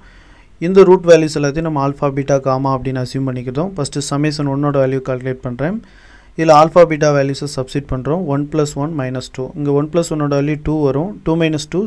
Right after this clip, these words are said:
ஜீரோ ஆயிரும். இதுதான் summation ஒன்னோட value. summation டூக்கான ஃபார்முலாவில் அந்த வேல்யூஸை substitute பண்ணுறேன். ஒன் into ஒன்னோட value ஒன் வரும். ஒன்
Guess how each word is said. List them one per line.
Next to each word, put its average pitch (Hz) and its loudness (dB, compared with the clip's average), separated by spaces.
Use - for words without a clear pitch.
ஜீரோ 139 2
ஆயிரும். 135 -2
இதுதான் 143 -4
summation 135 -6
ஒன்னோட 131 -4
value. 127 -2
summation 170 0
டூக்கான 151 -2
ஃபார்முலாவில் 131 -2
அந்த 135 -2
வேல்யூஸை 135 -2
substitute 131 -8
பண்ணுறேன். 143 -6
ஒன் 151 -2
into 151 -2
ஒன்னோட 135 -4
value 131 -4
ஒன் 135 -6
வரும். 151 -2
ஒன் 156 2